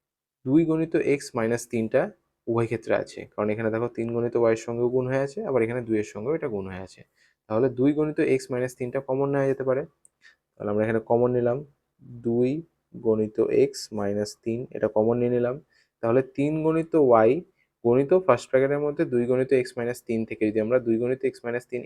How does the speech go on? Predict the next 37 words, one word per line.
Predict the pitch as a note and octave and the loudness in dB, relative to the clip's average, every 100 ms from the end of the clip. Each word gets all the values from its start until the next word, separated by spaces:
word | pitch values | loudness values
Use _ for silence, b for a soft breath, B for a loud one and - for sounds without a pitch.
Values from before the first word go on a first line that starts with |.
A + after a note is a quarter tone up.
| A2+ | -8
এই | A2+ | -6
পোর্শনটা | A#2 - A#2+ B2 | -10 -10 -10 -6
কমন | B2 D3 C#3+ | -2 -2 -2
নিয়ে | G#2 | -4
নিই, | A#2 - | -4 0
পড়ে | C#3 D3+ | 0 2
কি | D#3 | 0
থাকবে? | C3 A#2+ | -2 -2
শুধু | G#2 G#2 | -4 -4
তিন | C3 | -4
গুণিত | C3+ C#3 C#3 | -2 2 6
ওয়াই, | C3+ D#3 | 6 4
তাহলে | - G#2+ - | -2 -8 -2
ফার্স্ট | G#2+ G#2+ | -2 0
ব্র্যাকেটের | A2 A#2 A#2 | 0 0 -2
মধ্যে | A#2 A#2+ - | -4 -6 -6
তিন | A2+ A2+ | -8 -4
গুণিত | A#2 A#2 B2 B2 | -4 -4 0 4
ওয়াই, | B2+ F#3 - _ _ _ _ _ _ _ _ - | 4 2 -6 _ _ _ _ _ _ _ _ -8
এখানে | G#2+ A#2+ A#2+ | 0 2 2
দেখো | B2 B2 | 2 4
প্লাস | A#2 - | 4 2
চিহ্ন | B2+ B2+ | -2 -2
আছে, | C#3 | -2
সেই | C3 A2 | -2 -2
জন্য | A2 G#2 | 0 0
প্লাস | A2 - | 0 0
চিহ্ন | C3 B2 | -2 0
দিলাম। | C3+ F#3 _ _ _ - | -2 -4 _ _ _ 2
আবার | G#3 C3+ | 6 8
দেখো | G3+ C3+ B2 A#2+ | 6 2 -4 0
দুই | C#3+ E3 D#3 | 2 2 2
গুণিত | D3 C#3+ F3+ E3+ | -2 0 -2 0
ফার্স্ট | B2+ B2 | -4 -2
ব্র্যাকেটের | C3 C3 C#3+ C#3+ | 0 0 0 -4
মধ্যে | D3 D#3+ | -4 -6
দুই | B2 | -4